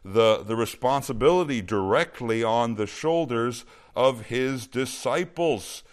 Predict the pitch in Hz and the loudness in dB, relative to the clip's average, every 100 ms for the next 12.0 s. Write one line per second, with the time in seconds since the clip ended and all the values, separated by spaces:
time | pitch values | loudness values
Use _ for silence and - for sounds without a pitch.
0 | _ 127 117 123 120 117 - - 104 139 | _ -8 0 2 2 0 -14 -10 -2 0
1 | 208 202 151 123 110 87 - 175 214 127 | 0 0 -4 -2 0 -2 -4 -8 -8 -8
2 | 110 - 135 120 - 110 104 117 - 110 | -10 -10 -10 -10 -12 -18 -18 -18 -8 -4
3 | 156 208 104 110 101 90 120 156 - _ | -4 -4 -6 -8 -8 -6 -6 -8 -14 _
4 | - _ 123 143 143 151 151 170 214 233 | -20 _ -8 -6 -2 -4 -4 -8 -4 -4
5 | - - _ _ _ _ - _ 87 85 | -4 -10 _ _ _ _ -20 _ -10 -10
6 | 78 - 139 156 151 151 143 87 78 - | -10 -10 -10 -8 -8 -8 -10 -12 -14 -14
7 | - 110 156 - - _ - 85 120 135 | -6 -4 -4 -8 -20 _ -16 -12 -10 -10
8 | - 131 101 - 113 131 143 131 73 71 | -10 -12 -12 -10 -8 -8 -10 -10 -12 -12
9 | - 127 139 131 104 - 113 135 131 135 | -10 -8 -6 -8 -10 -8 -8 -8 -6 -8
10 | 127 - - 85 131 143 120 - 117 - | -8 -14 -12 -6 -6 -6 -10 -12 -12 -2
11 | 113 104 - - - 92 92 65 58 | 0 0 -6 -20 -18 -12 -12 -12 -16